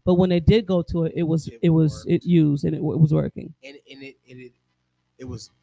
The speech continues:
Speaker 2: enough frequency in
Speaker 1: Right.
Speaker 2: the running to not cool the legs down.
Speaker 1: Right.
Speaker 2: For, for,
Speaker 1: I
Speaker 2: for
Speaker 1: think they got
Speaker 2: Singletary.
Speaker 1: away with it towards the third and fourth quarter.
Speaker 2: Yeah.
Speaker 1: But the
Speaker 2: I mean,
Speaker 1: first, yeah, we were ro-, we were rolling then.
Speaker 2: Ooh, ooh, you know what I'm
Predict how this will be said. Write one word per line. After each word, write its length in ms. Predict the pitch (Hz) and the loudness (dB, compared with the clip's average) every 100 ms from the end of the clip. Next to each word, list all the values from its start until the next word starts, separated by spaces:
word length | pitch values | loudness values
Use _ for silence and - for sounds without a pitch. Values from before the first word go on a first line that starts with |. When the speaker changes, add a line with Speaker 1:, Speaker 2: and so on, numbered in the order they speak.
| - | -16
Speaker 2:
enough 360 | 123 127 160 156 - - | -12 -8 -6 -6 -4 -2
frequency 680 | 156 180 185 185 - 208 | -2 -4 -10 -10 -10 -8
in 60 | 185 | 0
Speaker 1:
Right. 320 | 175 170 160 | 2 4 2
Speaker 2:
the 60 | 143 | 0
running 380 | 147 180 208 208 _ _ _ - | -4 -6 -10 -16 _ _ _ -4
to 140 | 165 139 | -4 -4
not 400 | 135 151 151 - _ _ | -8 -8 -10 -12 _ _
cool 320 | - 170 151 | -8 -6 -6
the 120 | 139 | -10
legs 340 | 135 139 127 | -10 -10 -12
down. 240 | - 113 107 | -14 -14 -6
Speaker 1:
Right. 280 | - 139 117 110 | 0 0 0 -6
Speaker 2:
For, 60 | - | -8
for, 320 | 135 120 120 - | -6 -4 -8 -16
Speaker 1:
I 80 | - | -2
Speaker 2:
for 80 | 285 | 0
Speaker 1:
think 120 | 247 | 2
they 80 | 254 | 2
got 220 | 226 220 | 4 4
Speaker 2:
Singletary. 60 | |
Speaker 1:
away 160 | 208 214 | 4 6
with 140 | 202 | 6
it 120 | 185 - | 4 4
towards 320 | 196 190 - | 4 4 2
the 200 | 170 156 - - | 2 0 -4 -2
third 260 | 190 190 180 | 4 4 4
and 80 | 165 | 4
fourth 260 | 170 165 | 2 2
quarter. 680 | - 233 285 226 175 165 175 | 4 6 6 6 2 0 -2
Speaker 2:
Yeah. 260 | 131 131 123 113 _ _ _ 165 | -8 -12 -14 -18 _ _ _ 2
Speaker 1:
But 320 | 214 190 - - | 4 4 0 0
the 60 | |
Speaker 2:
I 40 | - | 2
mean, 80 | |
Speaker 1:
first, 480 | 214 269 262 - - | 4 4 4 -2 -6
yeah, 260 | 262 294 170 | 0 2 2
we 140 | 156 220 | 4 4
were 100 | 185 | 4
ro-, 180 | 180 - | 0 -2
we 320 | 120 151 160 | -14 -12 -8
were 160 | 160 160 | -6 -6
rolling 340 | - 170 165 - | -4 -4 -4 -2
then. 180 | - | -2
Speaker 2:
Ooh, 40 | 480 | -2
ooh, 20 | |
you 0 | |
know 400 | 453 587 539 480 | -6 -10 -8 -2
what 60 | 440 | 2
I'm 280 | 220 202 190 | 4 4 4